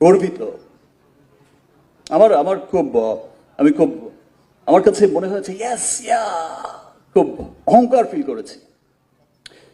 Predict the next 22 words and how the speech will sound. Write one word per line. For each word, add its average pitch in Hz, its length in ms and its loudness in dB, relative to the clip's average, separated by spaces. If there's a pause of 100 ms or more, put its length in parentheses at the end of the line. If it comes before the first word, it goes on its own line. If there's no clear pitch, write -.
(300)
আমি 190 160 4
যখন 226 380 4
দেখেছি 190 680 0 (1600)
যে 143 80 6
রাফি 180 340 4
এসে 185 460 0
একটা 180 260 -2
সুন্দর 233 540 4
গ্রাফসের 175 460 2
মধ্য 147 320 -4
দিয়ে 101 520 -6
তার 113 360 -2 (260)
এই 120 80 -12
চমৎকার 202 500 4 (100)
টিমকে 170 300 -6
নিয়ে, 110 340 -2 (760)
সম্ভবত 294 320 2
কি 233 240 0
হয় 202 200 6
আপনারা 185 720 4
সকলেই 202 440 4
জানেন 131 320 -4